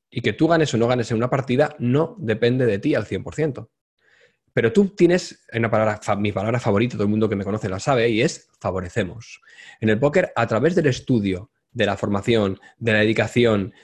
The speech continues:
de tomar conciencia de para qué hacemos las cosas, de divertirnos con el proceso, de centrarnos en la tarea, de centrarnos en tomar las mejores decisiones posibles, favorecemos al máximo ganar dinero a largo plazo. Repito, a largo plazo.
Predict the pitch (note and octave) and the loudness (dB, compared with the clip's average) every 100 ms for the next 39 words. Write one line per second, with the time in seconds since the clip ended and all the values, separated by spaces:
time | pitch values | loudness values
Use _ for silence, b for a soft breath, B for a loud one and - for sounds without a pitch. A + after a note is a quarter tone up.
0 | b - A2 A2+ C#3 F3+ D#3+ C#3+ C#3 D3+ | b -4 0 2 0 2 2 2 2 2
1 | D3 A2+ G#2+ B2 C#3 C3 G#2+ - A2 G#2 | 2 0 -2 0 0 0 -4 -6 -6 -2
2 | A2 A2 G#2 A2 D#3 F3 C3+ A2 G#2 G#2 | 0 2 0 0 -2 -2 -2 -2 -2 -4
3 | A2+ A2 G#2+ G#2 B2 E3 D#3 C3 G#2 G#2 | -2 -2 -2 -4 -2 -2 -2 -4 -2 -2
4 | A2 G#2 G#2+ G2+ G2+ C#3 F3+ D3+ D3+ D3+ | -2 -4 -4 -6 -4 -4 -2 2 2 0
5 | B B - B2 D3+ D3 D3 C3+ A#2+ A2 | B B 2 2 4 2 0 -2 -2 -2
6 | G2+ G#2 D3+ B2+ F#2+ A#2 B B - A#2+ | -4 -4 -2 0 0 -4 B B 0 4
7 | A2+ C#3+ F3+ F#3+ B2 A2+ B2+ - - G2 | 4 4 2 2 2 2 2 0 -6 -4
8 | C#3+ A3 _ _ _ _ _ _ _ _ | -4 -6 _ _ _ _ _ _ _ _
9 | _ _ _ _ _ _ - A#2+ A#2+ A#2+ | _ _ _ _ _ _ -8 -2 0 2
10 | D3+ C#3+ A2+ A#2 B2+ G#2+ G2+ G2 G#2 F#2+ | 2 2 2 4 2 0 -2 -2 -4 -6
11 | - - - A2 B2+ A2+ - G#2 A2 C3+ | -10 -12 -6 -2 -2 -2 -6 -2 0 0
12 | A#2+ G2 G2 F#2 - | 0 -2 -2 -4 -8